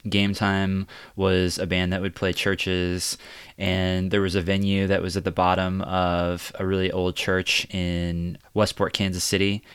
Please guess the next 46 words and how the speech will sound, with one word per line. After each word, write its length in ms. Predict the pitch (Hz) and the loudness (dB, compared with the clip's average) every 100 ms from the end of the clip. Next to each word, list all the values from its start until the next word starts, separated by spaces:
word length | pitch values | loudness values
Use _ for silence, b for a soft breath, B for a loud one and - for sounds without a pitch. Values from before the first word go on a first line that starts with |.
| b | b
And 800 | 104 104 104 101 101 98 95 92 - | -2 2 2 2 2 0 -2 -4 0
I 80 | 113 | 2
didn't 160 | 113 | 4
realize 320 | 110 107 101 98 | 6 6 4 4
it 60 | |
at 100 | 98 | 2
the 60 | 101 | 0
time, 260 | 104 101 | 2 4
but 80 | 98 | 6
I 80 | 98 | 4
was 160 | 98 92 | 4 2
sort 180 | 101 | 0
of 60 | 92 | 0
the 140 | 90 | 0
odd 200 | - 92 | 2 2
man 220 | 95 95 92 | 2 2 2
out 220 | 98 - | 2 0
in 80 | 92 | 0
my 160 | 92 | 0
<laughs> 0 | |
band. 840 | 90 - - 139 123 127 131 - - | 0 -2 2 2 4 4 4 2 0
I 80 | 107 | 2
was 180 | 107 95 | 4 2
the 120 | 95 | 0
secular 440 | - 95 113 107 | 2 2 4 6
one. 180 | 104 107 | 6 6
I 60 | 104 | 6
didn't 220 | 113 98 | 4 4
know 140 | 95 | 4
what 100 | 92 | 2
secular 420 | - 98 101 92 87 | 2 0 2 0 0
meant 460 | 90 110 123 - - B B B B | 2 2 0 -8 -12 B B B B
for 100 | 107 | 0
the 80 | 104 | 4
longest 340 | 104 107 - | 4 2 2
time. 340 | 113 113 120 - - | 2 0 -2 -10 -8
But 140 | - 131 | -2 2
the 100 | 135 | 4
other 140 | 127 | 4
dudes 260 | 113 117 104 | 4 2 2
in 60 | |
the 80 | 107 | -2
band, 320 | 101 98 101 | 2 2 2
they 100 | 101 | 0
grew 220 | 95 98 95 | 0 0 0
up 200 | 92 | -2